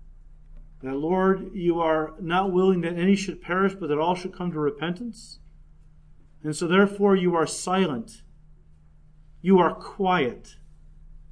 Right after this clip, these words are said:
Even though your word says you're like a slow burning volcano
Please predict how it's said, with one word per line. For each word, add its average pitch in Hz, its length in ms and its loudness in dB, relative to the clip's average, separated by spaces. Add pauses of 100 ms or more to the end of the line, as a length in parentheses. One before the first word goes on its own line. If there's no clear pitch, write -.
(360)
Even 202 220 8
though 214 100 8
your 202 200 10
word 208 260 10
says 208 280 2
you're 185 100 4
like 185 180 0
a 165 80 -2
slow 208 1000 4 (1200)
burning 208 500 8
volcano 208 840 4